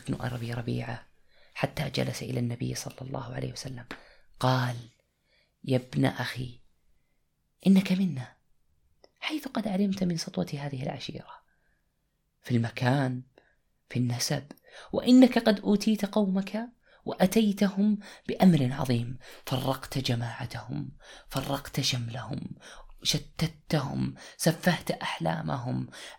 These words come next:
وعيبت بهم وآلهتهم ودينهم، وكفرت بهم من أمضى وبما أمضى من آبائهم، فاسمع مني،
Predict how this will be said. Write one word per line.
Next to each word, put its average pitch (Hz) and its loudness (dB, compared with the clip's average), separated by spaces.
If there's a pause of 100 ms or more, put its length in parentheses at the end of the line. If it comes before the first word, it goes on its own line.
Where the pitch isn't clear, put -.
(120)
وعيبت 170 0
بهم 131 -2 (260)
وآلهتهم 156 2 (280)
ودينهم، 165 4 (260)
وكفرت 175 2
بهم 135 2 (320)
من 196 8 (120)
أمضى 165 4 (280)
وبما 190 6
أمضى 147 4
من 131 0
آبائهم، 127 -4 (240)
فاسمع 151 0
مني، 120 -4